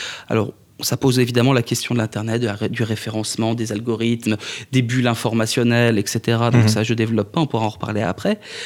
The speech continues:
Speaker 1: Mais celui qui va poser les questions, il faut vraiment les prendre au sérieux, regarder avec lui, euh,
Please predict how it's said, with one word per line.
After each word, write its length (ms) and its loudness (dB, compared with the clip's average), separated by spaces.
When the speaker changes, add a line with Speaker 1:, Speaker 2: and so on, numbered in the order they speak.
Speaker 1:
Mais 240 4
celui 260 2
qui 80 4
va 100 2
poser 240 2
les 100 0
questions, 520 -4
il 60 -4
faut 240 0
vraiment 680 2
les 160 4
prendre 280 2
au 40 4
sérieux, 460 4
regarder 600 4
avec 340 2
lui, 240 4
euh, 260 4